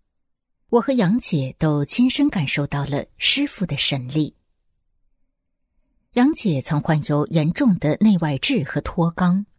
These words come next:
俗话说，十人九痔。对于痔疮的痛苦，常常让人说不出口。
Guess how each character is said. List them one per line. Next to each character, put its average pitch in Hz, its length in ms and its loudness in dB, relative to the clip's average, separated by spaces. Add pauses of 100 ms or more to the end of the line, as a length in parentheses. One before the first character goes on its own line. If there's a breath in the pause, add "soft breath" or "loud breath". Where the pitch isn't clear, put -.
(760)
俗 - 180 2
话 262 240 0
说， 156 380 0 (200 loud breath)
十 - 220 2
人 180 480 0
九 135 320 0
痔。 - 320 0 (1040)
对 302 160 4
于 208 140 2
痔 294 180 2
疮 156 240 -2
的 135 80 -4
痛 147 260 0
苦， 151 380 -2
常 165 280 0
常 139 320 -2
让 180 200 2
人 139 120 -2
说 254 220 0
不 - 100 -4
出 - 220 -2
口。 - 380 -2